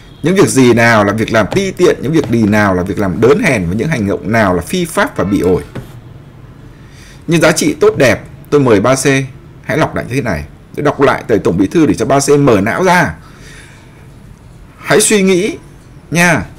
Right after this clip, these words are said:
hãy suy nghĩ như thế này này, ba C ạ. Hãy suy nghĩ thật kỹ từng câu, từng chữ, từng từ. Để mà hiểu được rằng những giá trị tốt đẹp như là cao thượng này. Để tôi nhắc lại nguyên văn luôn.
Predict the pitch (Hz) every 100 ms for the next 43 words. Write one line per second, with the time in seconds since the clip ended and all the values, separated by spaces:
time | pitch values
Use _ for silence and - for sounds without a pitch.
0 | - - - - 156 - 208 185 180 190
1 | 165 139 131 107 80 - - - - 165
2 | 160 147 120 - - - - - - -
3 | - - - 170 226 202 196 170 311 123
4 | - - - 208 185 392 415 - - -
5 | - 143 127 - 202 214 214 143 - 120
6 | 95 - - 254 349 - - 135 - 131
7 | 107 80 - - - - - - - -
8 | - - - - - 143 143 160 110 120
9 | 123 120 82 - - - - - - -
10 | - - - 180 180 180 170 240 262 160
11 | 113 - - - - 165 135 - - 208
12 | 190 208 - - 80 - - - - -
13 | - - - - - - - 127 147 170
14 | - - - 156 160 165 151 160